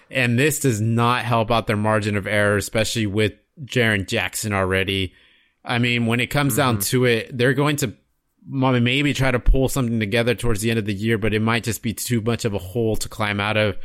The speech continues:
Speaker 1: depending on how these next three weeks go for them. I think it's a big deal for, for the Memphis Grizzlies losing Ja Morant.
Speaker 2: Oh, this is huge. I mean, yeah, like you said, the margin for error for this team is so low. And now it's
Speaker 1: Yeah.
Speaker 2: almost none.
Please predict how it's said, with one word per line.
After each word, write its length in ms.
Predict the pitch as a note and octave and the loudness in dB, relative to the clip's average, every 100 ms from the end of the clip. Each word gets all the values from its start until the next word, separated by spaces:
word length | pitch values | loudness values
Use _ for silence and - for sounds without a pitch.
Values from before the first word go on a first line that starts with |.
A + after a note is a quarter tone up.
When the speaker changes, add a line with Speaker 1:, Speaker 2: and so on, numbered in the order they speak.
| - - - | -12 -20 -4
Speaker 1:
depending 360 | - B2+ B2 A2 | 2 4 4 0
on 80 | G2+ | 0
how 160 | A2 | 0
these 200 | G#2 F#2 | 0 0
next 260 | G#2+ G2+ - | -2 -2 -4
three 220 | A2 G2+ | -4 -2
weeks 340 | G2 G2 - | -2 -2 -4
go 240 | - G#2+ G#2+ | -2 0 0
for 180 | - G2 | 0 0
them. 340 | G2 G2 F#2 - - _ _ _ - | 0 0 -2 -8 -20 _ _ _ -4
I 80 | |
think 160 | A#2+ C3 | 0 2
it's 100 | A#2 | 0
a 60 | G#2 | 0
big 240 | A#2 G2 | 0 0
deal 220 | A2 B2 | 0 0
for, 280 | - A#2 G#2+ | 2 0 0
for 160 | - A#2 | 0 -2
the 120 | G#2 | 0
Memphis 400 | G#2+ G#2 A2 F#2 | -2 -2 -4 -4
Grizzlies 580 | A2+ A#2 A2 G#2 A2 G2 | -2 -2 -2 -2 -2 -2
losing 300 | G#2 G#2+ G2+ | -4 -4 -2
Ja 160 | A2 | -2
Morant. 480 | G#2 G2+ A2 A2+ G#2+ - _ _ _ _ - | -2 -2 0 0 -4 -8 _ _ _ _ -4
Speaker 2:
Oh, 160 | A2 G#2 | 0 0
this 160 | A#2 | -2
is 160 | A#2 - | -4 -6
huge. 560 | A#2+ A2 G#2+ G#2 - - _ _ _ _ - | -4 -2 -2 -4 -10 -20 _ _ _ _ -8
I 100 | A#2 | -4
mean, 260 | A2+ G#2+ G2+ - - _ | -2 -4 -8 -14 -20 _
yeah, 160 | A#2 A2+ | -2 2
like 200 | A#2+ A#2+ | 2 0
you 80 | A#2+ | -2
said, 240 | B2+ G#2 | 0 0
the 80 | B2 | 2
margin 400 | A#2+ C3+ C#3 C3+ | 4 4 4 -2
for 120 | B2 | 0
error 280 | G#2 A#2 A#2 | 2 2 2
for 120 | A#2+ | -2
this 200 | A2 - | -4 -6
team 280 | - A2+ G#2+ | -6 -6 -4
is 100 | G2+ | -4
so 460 | - - A#2 A#2 G#2+ | -2 -2 0 2 0
low. 460 | G#2 G#2 G#2 G2+ - - _ _ - | 0 0 0 -2 -6 -20 _ _ -6
And 120 | B2+ | 2
now 280 | C3+ D3 B2+ | 8 8 8
it's 160 | - | 4
Speaker 1:
Yeah. 80 | - | 0
Speaker 2:
almost 420 | B2+ B2 A#2 A2+ | 2 4 0 0
none. 560 | A#2 A2+ G#2+ A2 G2 | -4 -2 2 2 0